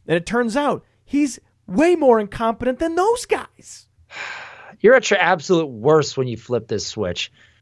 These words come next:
Speaker 1: You know he ran a route out of the backfield where he ducked when the ball was on the way because he didn't want the ball to hit him. He ducked out of the way of the pass instead of catching it.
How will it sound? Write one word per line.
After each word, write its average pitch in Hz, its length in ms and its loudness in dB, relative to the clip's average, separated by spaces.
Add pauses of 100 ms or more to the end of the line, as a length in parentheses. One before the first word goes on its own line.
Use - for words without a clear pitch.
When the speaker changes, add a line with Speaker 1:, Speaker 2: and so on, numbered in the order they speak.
(120)
Speaker 1:
You 160 100 -2
know 302 80 2
he 339 140 2
ran 190 340 2
a 190 80 4
route 151 340 2
out 147 60 -4
of 143 60 -4
the 135 60 -2
backfield 139 500 -2
where 127 320 0 (100)
he 165 220 -4
ducked 127 500 2
when 147 100 -2
the 139 60 0
ball 120 320 2
was 139 140 2
on 139 100 2
the 127 80 0
way 123 220 2
because 123 220 -4
he 117 60 -4
didn't 127 140 -2
want 120 140 0
the 120 80 -4
ball 113 220 0
to 110 100 -4
hit 113 140 -2
him. 123 200 -4
He 156 160 -6
ducked 175 400 0
out 170 140 2
of - 20 -2
the 151 60 2
way 147 140 2
of 135 40 2
the 123 60 0
pass 139 360 0
instead 110 220 -6
of 104 60 0
catching 104 340 -6
it. - 100 -16